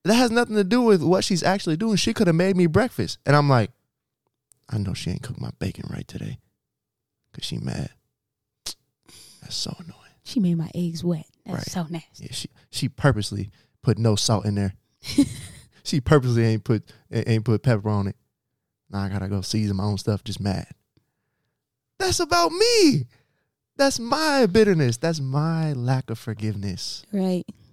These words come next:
Speaker 2: Got you misinterpreting
Speaker 1: And you,
Speaker 2: stuff.
Speaker 1: you, now we misinterpreting other people's actions because of our own lack of obedience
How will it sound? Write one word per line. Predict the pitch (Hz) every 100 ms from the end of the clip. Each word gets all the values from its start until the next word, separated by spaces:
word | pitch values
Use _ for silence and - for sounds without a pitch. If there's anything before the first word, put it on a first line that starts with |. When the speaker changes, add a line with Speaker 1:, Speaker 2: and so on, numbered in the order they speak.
| _ _ _ _ _ _
Speaker 2:
Got | 190 180 -
you |
misinterpreting | 190 190 202 190 175 190 - 151
Speaker 1:
And | 156
you, | 160
Speaker 2:
stuff. | 151 151
Speaker 1:
you, | - 143
now | 143 147 160
we | 156 156
misinterpreting | 143 151 151 151 139 139 139 120 110 107
other | 113 110
people's | 123 107 98 95
actions | 98 104 - 104
because | - 117 - - - _ _ _ _ _ _ _ _ _ _
of | 104 104
our | 98 82
own | 82 87 78 - _ _ _ _ _ _ _ _ _ _ _ _ _ _ _ _ _ _
lack | - 90 - -
of | - 71 - - _ _ -
obedience | - 92 98 - - -